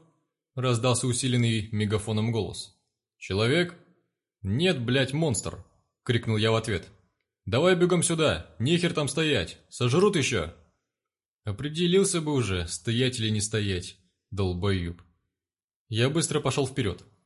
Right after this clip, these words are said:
Прожектор погас. Тут явно приготовились к обороне. Завалы из мешков, по два пулемета на каждый из четырех тоннелей. Усиленная смена из нескольких десятков бойцов. Меня встретил мужик с седой бородой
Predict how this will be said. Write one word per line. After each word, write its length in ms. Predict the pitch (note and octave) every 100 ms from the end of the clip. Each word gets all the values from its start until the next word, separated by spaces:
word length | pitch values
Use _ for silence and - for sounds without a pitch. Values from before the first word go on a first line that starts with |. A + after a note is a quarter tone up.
| _ -
Прожектор 500 | C#3+ C#3+ E3+ E3+ C#3+
погас. 500 | D#3 C#3+ G2+ - - _ _ _ _ _ -
Тут 160 | F3 F#3
явно 360 | G3 F#3 F3
приготовились 640 | F3 D#3 D#3+ F3 F3 D3+
к 80 | -
обороне. 540 | D3 D#3+ F3 C3 D#2+ D#2 - _
Завалы 520 | F#2 G2+ A2+ A#2 A2+
из 80 | G#2
мешков, 580 | G#2+ G2+ - D#3+ - - _ _ _ _ _ -
по 160 | C#3
два 300 | C3+ C3+ D#3
пулемета 680 | D3+ D3+ D3 E3 E3+ C#3 G2
на 160 | G#2 A2
каждый 460 | B2+ A#2 G#2+ G#2+
из 100 | G#2
четырех 460 | - A#2+ A#2 A2+ -
тоннелей. 580 | B2+ C#3+ A#2+ D#2 - _ _ _ _ _ B2+
Усиленная 540 | B2 E3+ F3+ F3 E3+
смена 400 | - F3 F#3 E3+
из 220 | C3 G#2
нескольких 560 | A#2+ C3 C3+ A#2+ A#2+ A2+
десятков 480 | A2 B2+ - A2+ A2+
бойцов. 500 | B2+ B2+ A2 E2 - _ _ _ -
Меня 320 | G2+ G#2+ A#2
встретил 340 | - A#2+ A#2+ A#2+
мужик 360 | A#2 C#3+ F3
с 40 | -
седой 280 | F#2+ G2+ F#2
бородой 500 | G2+ A#2+ C3 E2